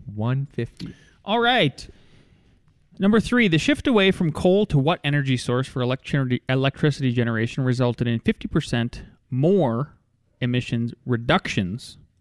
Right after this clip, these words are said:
Speaker 2: than renewables from two thousand five to two thousand eighteen? I'm gonna repeat that. The shift away from coal to what energy source for electricity generation resulted in fifty percent more emissions reductions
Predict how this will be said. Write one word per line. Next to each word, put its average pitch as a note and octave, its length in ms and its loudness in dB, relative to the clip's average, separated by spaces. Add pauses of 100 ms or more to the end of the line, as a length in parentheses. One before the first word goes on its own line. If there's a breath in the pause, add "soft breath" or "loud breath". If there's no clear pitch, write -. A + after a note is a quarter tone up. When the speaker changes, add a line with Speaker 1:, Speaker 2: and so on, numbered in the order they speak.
(540)
Speaker 2:
than C3 180 2
renewables C3 760 0 (160)
from A#2+ 300 -8
two E3+ 160 0
thousand D3 280 -2
five C3 240 -2
to A#2+ 60 -12
two B2+ 140 -4
thousand A2+ 240 -6
eighteen? A2 400 -14 (580)
I'm C3+ 60 -6
gonna B2 60 -2
repeat A#2 260 -2
that. - 160 -8 (880 loud breath)
The D3 100 4
shift C#4 260 0
away B3+ 200 4
from G3 180 -6
coal C3 440 2 (240)
to D3 100 0
what D#3+ 240 2
energy A2+ 320 0
source G#2 380 -6
for C3 260 -4
electricity B2+ 680 0
generation A#2 560 -2
resulted A#2+ 480 -2
in A2+ 140 -6
fifty F#3+ 300 -4
percent D3+ 600 -4
more D3 440 -4
emissions C3+ 540 -4
reductions A#2+ 800 0